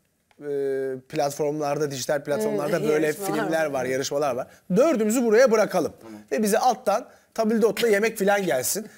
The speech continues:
Speaker 1: Bize burada farklı oyunlar olsun. Ve biz altı ay boyunca burada kalalım. Altı ay boyunca inanın kavga ettiğimiz anlar da olur. Ama o kavgaların üzerine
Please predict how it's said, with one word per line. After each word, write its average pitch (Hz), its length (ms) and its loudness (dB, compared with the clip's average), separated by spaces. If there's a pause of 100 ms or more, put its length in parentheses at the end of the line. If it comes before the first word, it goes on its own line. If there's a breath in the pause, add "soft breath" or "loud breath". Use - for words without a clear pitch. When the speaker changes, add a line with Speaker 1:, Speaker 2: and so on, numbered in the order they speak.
(380 loud breath)
Speaker 1:
Bize 226 220 4
burada 220 200 4
farklı 208 340 2
oyunlar 202 380 4
olsun. 190 400 -2 (200 loud breath)
Ve 220 100 2
biz 240 220 0
altı 208 380 2
ay 247 180 0
boyunca 180 540 0 (300)
burada 240 300 6
kalalım. 147 360 0 (840 soft breath)
Altı 233 360 4
ay 285 160 6
boyunca 175 420 2
inanın 202 460 2 (760)
kavga 202 400 2
ettiğimiz 226 400 0
anlar 220 380 0
da 185 40 0
olur. 170 260 -2 (560 soft breath)
Ama 240 160 2
o 277 200 0
kavgaların 233 640 2
üzerine 170 600 0